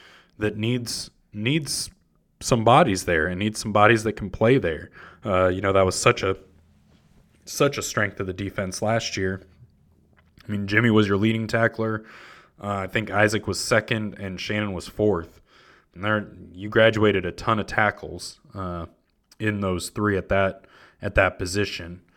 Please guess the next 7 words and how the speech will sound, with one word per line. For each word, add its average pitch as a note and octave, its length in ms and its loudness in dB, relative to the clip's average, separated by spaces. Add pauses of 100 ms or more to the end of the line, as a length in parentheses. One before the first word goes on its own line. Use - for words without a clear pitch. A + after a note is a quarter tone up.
(260)
Um, F2 320 -8
obviously, G2 420 -2
Ahmad F#2+ 280 -2
Walker F#2 360 -2
really G2 280 0
helps F#2+ 340 -4
fill, F#2+ 500 -4